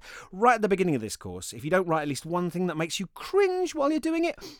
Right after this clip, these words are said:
you probably haven't pushed yourself hard enough. You've played it too safe. Experimenting, taking risks and failing is what will make you develop as a writer.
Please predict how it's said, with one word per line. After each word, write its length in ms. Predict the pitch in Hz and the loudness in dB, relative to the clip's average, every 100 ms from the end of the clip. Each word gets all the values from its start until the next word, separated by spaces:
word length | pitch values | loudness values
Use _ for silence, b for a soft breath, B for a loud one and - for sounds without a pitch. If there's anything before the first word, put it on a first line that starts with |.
| B | B
you 140 | 170 196 | -16 -14
probably 400 | - 135 123 139 | -6 -4 -4 -4
haven't 380 | 131 123 117 123 | -4 -6 -6 -6
pushed 280 | - 123 - | -8 -8 -8
yourself 300 | 120 104 90 | -10 -10 -12
hard 240 | 90 80 | -12 -12
enough. 280 | 71 60 - b b b b | -14 -20 -20 b b b b
You've 160 | 127 - | -14 -6
played 260 | 170 170 | -2 -2
it 160 | 165 - | -4 -8
too 320 | - 185 175 | -6 -4 -4
safe. 420 | - 98 65 - _ _ _ _ _ - | -4 -8 -12 -20 _ _ _ _ _ -6
Experimenting, 840 | 156 - - 190 185 185 - 185 175 B B - | -6 -2 4 4 6 2 0 -2 -2 B B -6
taking 380 | 175 165 160 135 | -4 -2 0 0
risks 280 | 127 - | -2 -4
and 140 | 113 113 | -4 -2
failing 320 | 143 135 131 | 0 0 0
is 100 | 117 | -2
what 160 | 110 123 | -6 -4
will 100 | 113 | -4
make 220 | 98 - | -6 -10
you 60 | |
develop 460 | 104 104 135 123 - | -10 -4 -2 -2 -4
as 100 | 82 | -14
a 40 | |
writer. 400 | 117 110 - 113 | -14 -18 -20 -20